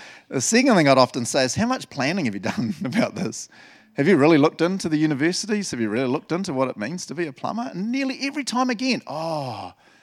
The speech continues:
well, there's this really hot girl going to Waikato Uni, so <laughs> I had that heap. So it's like, one of my really good friends who's actually aw-, <laughs> you know, I was like, um,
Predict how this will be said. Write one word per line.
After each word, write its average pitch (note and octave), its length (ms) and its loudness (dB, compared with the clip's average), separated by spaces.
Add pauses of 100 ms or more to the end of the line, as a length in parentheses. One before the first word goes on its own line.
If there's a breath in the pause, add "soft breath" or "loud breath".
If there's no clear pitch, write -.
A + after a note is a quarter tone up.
(400 soft breath)
well, C#3+ 100 -4
there's F3+ 180 -2
this - 180 -4
really F#3 240 -2
hot - 340 -6
girl A3 300 -2
going E3 300 -2
to D#3 120 -4
Waikato C#3 400 0
Uni, D3 360 6
so G3 180 6
<laughs> D3 540 4
I - 40 -8
had D#3+ 260 8
that A#2 160 4
heap. B2+ 240 0
So - 140 -6
it's G#2 320 -2
like, A#2 240 0 (440 loud breath)
one G3 120 0
of A#3+ 60 2
my A#3 80 6
really E3+ 260 4
good D3 180 2
friends D#3 520 0
who's A2+ 180 0
actually E3+ 380 -4
aw-, G#2+ 100 -8 (100)
<laughs> A#2+ 80 -6
you A3+ 120 0
know, - 120 -4
I - 80 0
was C#3+ 120 -8
like, - 220 -10 (720 loud breath)
um, C3 480 -10